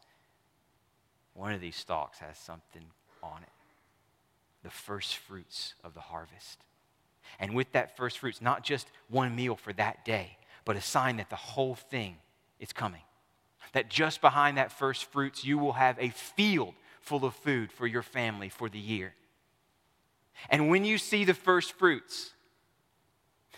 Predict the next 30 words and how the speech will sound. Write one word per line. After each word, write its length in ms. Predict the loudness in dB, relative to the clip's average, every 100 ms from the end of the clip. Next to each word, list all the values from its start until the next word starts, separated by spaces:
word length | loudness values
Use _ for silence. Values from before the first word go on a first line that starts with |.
| -10
you 160 | -6 -4
know 380 | -2 0 0
at 180 | 0 0
that 260 | -2 -2 -4
point 260 | -6 -6 -8
it's 160 | -16
only 220 | -14 -12
a 40 | -12
matter 240 | -10 -12
of 120 | -14
time. 300 | -10 -10 -10 -16 _ _ _ _ _ _ _ _ _ _ _ _ _ _ _ _ _ _ _ _ _ _ _ _ _ _ _ _ _ _ _ _ _ _ _ _ _ -4
Now, 260 | -2 -2 -10 _ _ -20 -20 -20 _ _ _ _ _
I 60 | 0
don't 80 | 0
know 80 | 2
about 200 | -2 0
you, 200 | -4 -4
but 160 | -6 -8 _ _ _ _ _ _ _ _ _ _ _ _ _ _
I 100 | 6
don't 140 | 6 6
relate 280 | 2 2 0
as 140 | -2
well 200 | 0 0
to 100 | -2
the 200 | -8 -2
agricultural 720 | 0 0 -2 -6 -8 -6 -10
imagery. 480 | -8 -8 -10 -14 -14
Not 220 | 0 2
a 40 | 2
farmer. 500 | -2 -2 -2 -2